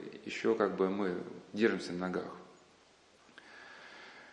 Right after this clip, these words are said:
Ну вот, иными словами, когда у человека вот начались такие проблемы, когда вот начались вот эти пресловутые голоса, вот нужно ставить вопрос, э, что предшествовало. И в этом может быть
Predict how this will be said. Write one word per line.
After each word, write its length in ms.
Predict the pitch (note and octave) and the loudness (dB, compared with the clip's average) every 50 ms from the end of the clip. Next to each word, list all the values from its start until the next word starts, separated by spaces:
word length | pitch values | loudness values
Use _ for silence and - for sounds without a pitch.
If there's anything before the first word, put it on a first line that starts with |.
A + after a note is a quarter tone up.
| - - - - - - - - - - - - - - - - - | -20 -20 -20 -20 -20 -20 -20 -20 -20 -20 -20 -20 -20 -20 -8 6 10
Ну 120 | A#2 C3+ | 12 12
вот, 280 | D#3+ E3 - - - F2 | 12 12 12 10 4 4
иными 300 | A#2+ C3+ C#3+ D3+ D3+ C#3 | 6 8 8 10 10 8
словами, 340 | - - C3 C#3 C#3 B2+ | 10 12 12 12 12 12
когда 220 | A#2+ - G#2+ A#2+ B2 | 12 12 12 12 12
у 40 | A#2+ | 10
человека 240 | - C#3 C3 - | 10 8 8 10
вот 120 | A#2 G#2+ A2 | 8 8 8
начались 280 | A2+ G#2+ - B2 A#2 | 4 4 4 4 4
такие 300 | - - A2+ - A2+ A2+ | 6 4 4 4 4 4
проблемы, 460 | A2 A2+ A2+ A2+ A#2+ C#3+ D#3+ C#3+ A#2 F#2 | 8 10 10 10 10 8 6 6 6 8
когда 240 | G2 G2 F#2+ F#2+ | 10 12 12 12
вот 180 | F#2 F2+ - F2+ | 12 10 8 6
начались 340 | G2+ G2 - A#2 G#2+ F#2+ - | 2 2 4 4 4 4 4
вот 100 | - F#2 | 2 0
эти 260 | F2+ - F2+ E2+ E2+ F2 F2 E2+ - | 2 2 2 2 0 -2 -4 -6 -4
пресловутые 560 | - G2+ - - G#2 A2 G#2+ G#2+ G2+ - F#2 | -2 -2 4 6 6 6 6 4 4 4 6
голоса, 500 | F2 G2 G2 G#2+ G#2 - D3+ D#3+ D#3+ D3 | 8 8 8 8 8 8 6 6 8 6
вот 220 | - - F#2+ F#2+ - | 6 4 4 4 4
нужно 240 | B2+ B2 A#2 G#2+ | 2 2 2 2
ставить 300 | G2 - - A2+ A2 G2+ | 2 4 6 8 8 8
вопрос, 360 | G2 G2+ F#2+ - B2+ C3+ C3 C3 - - - - | 6 4 6 6 6 6 6 4 0 -6 -4 0
э, 160 | F#2+ F#2+ F2+ - - - | 0 0 0 0 -2 0
что 180 | - - B2 | 4 4 4
предшествовало. 680 | - G#2 G2+ - - G#2 F#2 - - - E2 - - - - - - - - - - - - - - - - - - - - - - - - - - - - _ _ _ _ _ _ - | 4 2 2 6 6 6 6 6 2 2 2 2 2 -2 -6 -8 -12 -16 -18 -20 -20 -20 -20 -20 -20 -20 -20 -20 -20 -20 -20 -20 -20 -18 -18 -18 -18 -20 -20 _ _ _ _ _ _ 0
И 80 | - G2+ | 4 6
в 60 | A2 | 8
этом 200 | C3 B2 - A2 | 8 8 6 4
может 240 | A2 A2+ A2 G2+ G2 | 6 6 4 4 6
быть 260 | F#2+ F#2+ F#2+ - | 6 6 4 4